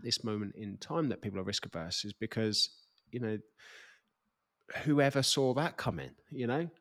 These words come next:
And it's this panic of, "If I suddenly do this and something like that happens again," well, it might do, but it also might not. And if you live your life as, you know, what ifs, um, might, shoulda, woulda, coulda,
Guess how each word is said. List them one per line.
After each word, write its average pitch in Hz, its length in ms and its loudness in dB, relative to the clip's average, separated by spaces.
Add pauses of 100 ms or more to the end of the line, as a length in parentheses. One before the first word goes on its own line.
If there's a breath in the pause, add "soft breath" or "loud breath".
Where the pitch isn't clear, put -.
(100)
And 120 400 0
it's 113 200 0
this 120 120 0
panic 123 420 0
of, 113 160 2
"If 117 120 -2
I 113 120 4
suddenly 113 400 0
do 110 200 0
this 104 220 0
and 107 120 -2
something 110 340 -4
like 101 140 -4
that 92 140 -2
happens 107 340 -4
again," 165 240 -4
well, 170 120 -2
it 127 60 0
might 175 300 0
do, 107 220 2
but 117 160 -2
it 110 40 0
also 135 280 -2
might 113 420 0
not. - 680 -2 (880 soft breath)
And 123 120 2
if 131 140 0
you 135 340 2 (460)
live 139 260 4
your 135 140 4
life 120 320 6
as, 113 340 4 (360)
you 123 100 0
know, 95 160 0
what 104 320 2
ifs, 110 580 6 (540 loud breath)
um, 104 360 -2 (200)
might, 117 720 4 (200)
shoulda, 143 380 6
woulda, 123 280 6
coulda, 127 540 0